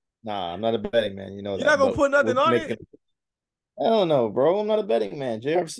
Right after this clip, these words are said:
Speaker 1: J R R Smith fucked that for me, so fuck him.
Speaker 2: Oh. Fans,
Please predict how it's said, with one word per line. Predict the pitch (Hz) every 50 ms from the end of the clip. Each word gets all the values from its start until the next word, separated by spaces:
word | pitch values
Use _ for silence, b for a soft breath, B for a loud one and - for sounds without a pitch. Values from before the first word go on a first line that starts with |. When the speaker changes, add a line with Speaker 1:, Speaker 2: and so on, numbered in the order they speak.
| - 143
Speaker 1:
J | 135 160
R | 170 175 175
R | 170 185
Smith | - 180 180 175 156 -
fucked | - 135 113 -
that | 131 107 87 -
for | - 104
me, | 98 98 92 101
so | - - 104 101 101 - - _ _
fuck | 143 147 147
him. | - 117
Speaker 2:
Oh. | - 131 127 123 120 117 117 117 113 110 107 107 104 101 95 92 92 87 85 80 80 82 92 104 _ _ _ _ _ _ _ _
Fans, | - 208 208 208 185 156 123 110 98 - -